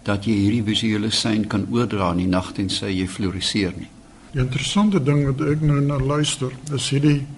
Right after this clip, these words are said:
Speaker 2: dagaktief word nagaktief, dan weer dagaktief en so aan. Ek weet evolusie is natuurlik 'n baie kontensieuse onderwerp, maar ek dink in hierdie geval weer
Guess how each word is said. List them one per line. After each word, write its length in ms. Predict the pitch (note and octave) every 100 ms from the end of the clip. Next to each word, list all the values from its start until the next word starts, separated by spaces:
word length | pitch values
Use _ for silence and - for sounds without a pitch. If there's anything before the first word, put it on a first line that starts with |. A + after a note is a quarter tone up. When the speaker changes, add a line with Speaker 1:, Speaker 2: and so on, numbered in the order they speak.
| -
Speaker 2:
dagaktief 920 | D#3+ D#3 D#3 D3+ - D#3+ D#3+ - - -
word 260 | C#3+ B2 A#2
nagaktief, 920 | C3 B2+ C#3+ - - C#3+ C#3+ - - C#3
dan 220 | C3 A#2+
weer 240 | D3 C#3+ C#3 -
dagaktief 760 | D3 C#3 C3 B2 - D3 -
en 120 | C#3 A#2+
so 240 | D3 C3+
aan. 120 | C3+ - - - - - -
Ek 160 | D#3 D#3+
weet 240 | F3 F3+
evolusie 640 | D#3 C#3+ C#3 D#3 - D3+ D3
is 120 | B2
natuurlik 420 | B2 E3 D3 D3
'n 100 | B2
baie 220 | C#3 C3+
kontensieuse 920 | C#3 C3+ A#2 C#3+ C#3 C#3 C3+ C#3+ D3 D3+
onderwerp, 680 | D3 D3+ B2+ C3+ E3+ - - - - - - -
maar 220 | D3+ D#3
ek 80 | C#3+
dink 220 | F#3+ F#3+ - D#3
in 140 | C#3
hierdie 160 | D3+ G3
geval 460 | D#3 - D#3 C#3 C3+
weer 220 | C#3